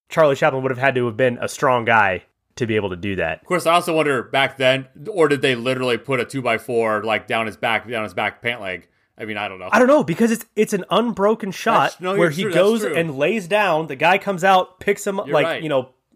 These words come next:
Speaker 1: picks him up by the shoulders and then kinda, like, props him up, grabs him by the waist, and walks back into the house. There's no cuts or anything.
Speaker 2: Yeah, you're right.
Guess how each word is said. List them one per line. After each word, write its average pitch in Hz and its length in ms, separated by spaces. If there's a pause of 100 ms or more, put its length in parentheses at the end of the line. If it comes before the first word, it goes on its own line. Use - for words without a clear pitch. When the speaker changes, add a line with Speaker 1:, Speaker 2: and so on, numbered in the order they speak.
(100)
Speaker 1:
picks - 240
him 202 60
up 196 80
by 190 100
the 170 80
shoulders 165 560 (260)
and 156 140
then 175 80
kinda, 185 180
like, 151 220
props 202 300
him 180 100
up, 196 160
grabs 175 260
him 175 80
by 170 120
the 156 80
waist, 180 280
and 139 80
walks 165 260
back 165 200
into 160 120
the - 60
house. 165 200
There's 135 140
no 160 100
cuts - 340
or 110 80
anything. 95 540
Speaker 2:
Yeah, 123 180
you're 127 180
right. 135 220